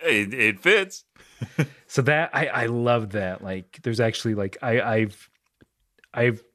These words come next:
Speaker 2: trolled through, uh, eBay, like, looking at Laserdisc. Like, I'll never play this, but I would like to
Speaker 1: Mm-hmm.
Speaker 2: <laughs> own this. And then I have to mention another just weird one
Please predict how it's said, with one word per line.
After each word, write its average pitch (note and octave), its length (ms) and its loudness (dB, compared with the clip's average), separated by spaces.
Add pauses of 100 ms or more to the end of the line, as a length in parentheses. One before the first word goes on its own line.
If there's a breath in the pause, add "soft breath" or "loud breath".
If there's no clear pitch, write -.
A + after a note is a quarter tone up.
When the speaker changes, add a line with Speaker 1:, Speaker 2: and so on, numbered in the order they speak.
(180)
Speaker 2:
trolled C#3 680 4
through, A2 560 0 (1040)
uh, A2 300 0
eBay, G2+ 480 -2
like, F2+ 200 -6
looking G#2 180 -2
at - 100 -8
Laserdisc. F#2 720 -6
Like, G2+ 260 -10
I'll F3 140 0
never A2+ 340 2
play A2 280 0
this, E2+ 280 -6
but F2 400 -4
I G2 60 -6
would F#2+ 220 -6
like A#2 200 -4
to C3+ 100 -8
Speaker 1:
Mm-hmm. - 160 -4
Speaker 2:
<laughs> - 0 -
own F3+ 180 -6
this. - 340 -12 (960 loud breath)
And B2+ 140 2
then B2 100 4
I A#2+ 60 2
have C3 160 0
to C3+ 80 0
mention A2 720 2 (360)
another G#2+ 500 0
just F#2+ 320 -6
weird F2+ 540 -4
one F3 480 -6